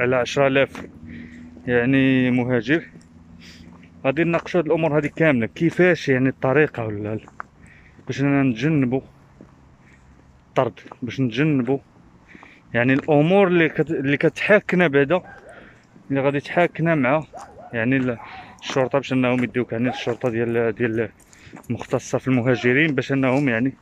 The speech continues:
نهبط الخوت، نهبط شويه ال-، الكمامه، نطلع في واحد العقبه زائد، يعني، باش الصوت يكون واضح شويه.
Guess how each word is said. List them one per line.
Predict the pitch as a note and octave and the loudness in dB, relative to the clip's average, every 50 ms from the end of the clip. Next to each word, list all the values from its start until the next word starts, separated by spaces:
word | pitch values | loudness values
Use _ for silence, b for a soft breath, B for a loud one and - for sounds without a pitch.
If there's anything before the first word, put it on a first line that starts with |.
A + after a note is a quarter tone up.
| - - | -8 -2
نهبط | C3+ C3+ C3 C3 D#3 - D#3+ | -2 -2 -2 -2 -4 -2 -2
الخوت، | C#3+ - - D3 C#3 - - _ - B B B B B B B B B B B B B _ - - - | -4 -2 -2 -2 -2 -4 -8 _ -20 B B B B B B B B B B B B B _ -20 -16 -10
نهبط | A#2 B2 B2+ A#2+ C3+ - | -6 -6 -6 -4 -6 -8
شويه | - - - C3 C3+ C3 C3 | -6 -6 -4 -2 0 0 0
ال-، | B2 B2 B2 A2+ - _ _ - - - - | -2 -2 -6 -8 -12 _ _ -20 -20 -20 -18
الكمامه، | - - C3 A#2+ A#2+ A#2+ C3 D3 C#3+ - - - - - - - B B B B B B B B B - C3 | -12 -8 -6 -4 -2 -2 -2 -4 -6 -8 -14 -20 -20 -20 -20 -20 B B B B B B B B B -8 -8
نطلع | A#2 - C3+ C#3 C3 | -4 0 0 0 0
في | - | 0
واحد | - C#3 A#2+ | -2 -4 -2
العقبه | A#2 A#2 A#2+ - A#2 C3 F3 F3+ - - - - - - - - - - - - - _ _ - - - - - B B B B B B B B - | 0 0 0 0 2 0 0 0 0 -8 -20 -20 -20 -20 -20 -20 -20 -20 -20 -20 -20 _ _ -20 -20 -20 -20 -20 B B B B B B B B -10
زائد، | A2+ A#2+ C#3 D3 - D#3+ D#3+ C#3+ B2+ - - - - | -2 0 0 2 4 2 0 0 -2 -12 -14 -8 -4
يعني، | C#3 C3 C3 C#3+ | -2 -2 0 0
باش | C#3 C#3+ - | -2 -2 -4
الصوت | - - D3+ C#3 - - | -2 -2 -2 -2 -2 -2
يكون | D3+ C3 - C#3+ C#3 | -4 -2 0 0 0
واضح | C3+ B2 - - | 0 0 -2 -4
شويه. | - - C3+ C3 C#3 E3 D#3 | -10 -6 -4 -2 -2 -2 -2